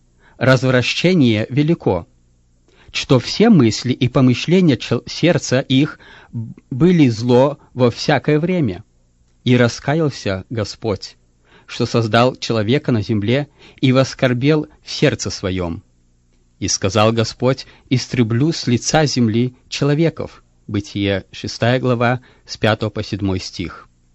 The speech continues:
Казалось, что этот конфликт окончится моментом суда и катастрофы, но это не случилось. Мы читаем: «Ной же обрёл благодать пред очами Господа».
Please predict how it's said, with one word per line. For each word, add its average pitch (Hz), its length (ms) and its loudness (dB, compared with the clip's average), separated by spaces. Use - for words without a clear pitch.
Казалось, 139 600 2
что - 320 -2
этот 190 300 -2
конфликт 135 600 0
окончится 151 680 0
моментом 135 500 4
суда 113 480 0
и 131 80 -4
катастрофы, 165 760 -2
но 117 100 2
это 98 300 0
не 120 100 2
случилось. - 640 -8
Мы 127 160 2
читаем: 92 520 -2
«Ной 143 320 6
же 123 320 0
обрёл 135 480 2
благодать 123 840 0
пред 120 340 0
очами 120 540 0
Господа». 117 600 -4